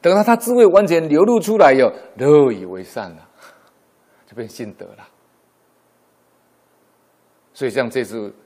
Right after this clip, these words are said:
《万人念佛祭祖大典》，他就跟我讲：“爸爸，我捐台币一万块。”我说：“很好。”马上给他收起来，马上给他供养三宝。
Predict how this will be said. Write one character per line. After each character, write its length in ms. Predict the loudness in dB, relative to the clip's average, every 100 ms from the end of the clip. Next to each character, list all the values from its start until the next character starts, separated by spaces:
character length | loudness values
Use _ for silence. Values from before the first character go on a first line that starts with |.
| _ _ _ _ _ _ _ _ -10
《万 160 | -10
人 140 | -8 -10
念 180 | -10
佛 220 | -10 -18 -20 _ _ _ _ _ _ _ _ _
祭 140 | -18 -18
祖 100 | -10
大 180 | -10
典》， 160 | -10 -14 _ _ _ _ _ _ _ _ _ _ _
他 100 | -14
就 80 | -12
跟 80 |
我 60 | -12
讲 160 | -14 -12
：“爸 140 | -12
爸， 240 | -8 -8 -10 _
我 180 | -20 -18
捐 240 | -16 -16 -14
台 160 | -16
币 160 | -16 -18
一 140 | -20
万 240 | -16 -16 -14
块。” 220 | -16 -16 _ _ _
我 80 | -20
说 80 | -20
：“很 240 | -16 -18
好。” 260 | -14 -18 -18 _ _ _ _ _ _ _ _ _ _ _ _ _ _ _ _
马 180 | -16 -8
上 180 | -8 -6
给 100 | -10
他 120 | -12
收 180 | -14 -16
起 160 | -18
来， 160 | -20 _ _
马 140 | -20 -18
上 100 | -18
给 140 | -18
他 100 | -20
供 220 | -18 -20
养 160 | -20 -20
三 200 | -18 -18
宝。 140 | -20